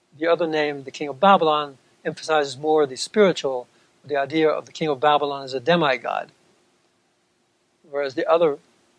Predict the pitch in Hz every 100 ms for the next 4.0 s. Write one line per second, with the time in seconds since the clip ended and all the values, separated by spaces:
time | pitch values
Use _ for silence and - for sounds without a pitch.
0 | _ _ _ - 147 135 - 214 202 165
1 | 151 151 175 - _ _ _ _ - 156
2 | - 160 147 127 147 147 143 135 139 151
3 | 143 131 131 139 131 131 151 143 - 123